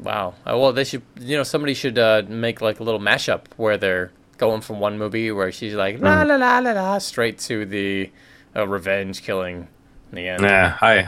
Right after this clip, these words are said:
Speaker 2: I highly do not recommend that movie to
Speaker 1: Wow.
Speaker 2: anybody.
Speaker 1: Well, thank you
Speaker 2: Ugh.
Speaker 1: for, thank you for, uh, warding me away.
Speaker 2: It's
Speaker 1: Okay.
Speaker 2: just, it's just, I hate those brutal movies, and that's all it is. It's stupid.
Speaker 1: Yeah. All right, so moving on. Art, okay, so trippy acid art house movie.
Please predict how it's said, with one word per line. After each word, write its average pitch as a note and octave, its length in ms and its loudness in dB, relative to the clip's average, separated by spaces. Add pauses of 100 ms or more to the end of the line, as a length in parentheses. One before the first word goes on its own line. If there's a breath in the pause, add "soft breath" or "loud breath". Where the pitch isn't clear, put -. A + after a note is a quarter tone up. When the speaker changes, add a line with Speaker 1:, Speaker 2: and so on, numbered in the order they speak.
Speaker 2:
I G#2+ 160 6
highly G#2 400 4
do F#2 100 -6
not F2+ 220 0
recommend F2 400 0
that D#2+ 160 2
movie E2 320 -4 (140)
to F2+ 80 0
Speaker 1:
Wow. C#3+ 160 6
Speaker 2:
anybody. E2 340 0 (140)
Speaker 1:
Well, B2+ 140 2
thank A2+ 200 0
you G2 100 6
Speaker 2:
Ugh. - 80 6
Speaker 1:
for, G#2+ 240 4 (340 loud breath)
thank D3 200 0
you A2+ 80 -10
for, G2 300 -2
uh, G2 220 0 (140)
warding A2 320 -2
me A#2 60 -2
away. C3+ 160 6
Speaker 2:
It's C#3 100 2
Speaker 1:
Okay. F#3 120 6
Speaker 2:
just, - 220 2 (160)
it's D3+ 120 2
just, E3+ 120 6
I C#3+ 140 6
hate C#3+ 160 4
those G2 140 2
brutal G#2 300 2
movies, F2 340 0
and F#2+ 80 2
that's A2+ 100 4
all D2+ 160 4
it D2+ 60 0
is. D#2+ 360 -2 (100)
It's - 120 0
stupid. - 340 -2
Speaker 1:
Yeah. F#2 40 -10 (500)
All C3 60 4
right, G#2+ 160 2
so D3+ 160 8
moving D#3+ 260 0
on. F#2+ 240 -2 (680 soft breath)
Art, C#3 320 6
okay, B2 380 2
so A#2+ 360 4 (100)
trippy E3 800 2
acid C3 760 4
art C3 220 4
house A2+ 260 2
movie. F#2 420 -4